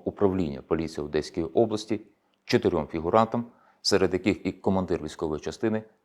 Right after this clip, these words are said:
повідомлено про підозру за частиною четвертою статті сто дев'яносто першої Кримінального кодексу України.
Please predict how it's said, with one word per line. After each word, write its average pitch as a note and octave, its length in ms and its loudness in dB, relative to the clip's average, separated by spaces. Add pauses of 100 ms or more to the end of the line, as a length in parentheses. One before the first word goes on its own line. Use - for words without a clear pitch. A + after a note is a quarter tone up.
(280)
повідомлено A2+ 480 4
про F#2 160 -2
підозру G#2 480 0
за F2+ 100 -2
частиною E2 440 -4
четвертою G#2 440 0
статті F#2 400 -6 (280)
сто - 200 0
дев'яносто E2 480 -2
першої G2 400 -4 (240)
Кримінального E2+ 540 -2
кодексу D#2+ 460 -8
України. D#2 400 -6